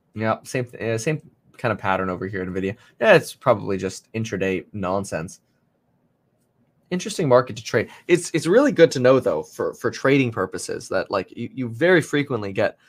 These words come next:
this enthusiasm, uh, and, and then it wanes at a certain point. Uh, and then hopefully, at least what we've been seeing in the last couple months, you get a little bit of a push into the close again. So keep an eye on this. Yeah, something's turning a little bit red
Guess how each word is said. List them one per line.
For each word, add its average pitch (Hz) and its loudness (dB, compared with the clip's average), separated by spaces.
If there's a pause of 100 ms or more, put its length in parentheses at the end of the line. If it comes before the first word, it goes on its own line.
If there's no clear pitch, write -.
(140)
this 117 -8
enthusiasm, 110 2 (280)
uh, 98 2
and, 101 -4
and 117 -2
then 117 2
it 95 0
wanes 120 0
at 98 -2
a 104 -8
certain - -6
point. 95 -4 (120)
Uh, 92 -4
and 113 -2
then 110 -2
hopefully, 123 2 (160)
at 120 -4
least 123 -2
what 117 2
we've 110 -4
been 110 -8
seeing 113 -4
in 107 -2
the 104 -2
last 107 -2
couple - -8
months, 113 -2 (280)
you 120 -4
get 123 2
a 120 4
little 117 2
bit 110 0
of 101 -6
a 98 -6
push - -4
into 107 -8
the 98 -12
close 101 -6
again. 92 -12 (580)
So 87 -12 (400)
keep 113 -10
an 98 -6
eye 98 -6
on 98 -6
this. 95 -12 (2250)
Yeah, 110 -2
something's 185 -6
turning 107 -4
a 98 -2
little 98 0
bit 95 -6
red 95 0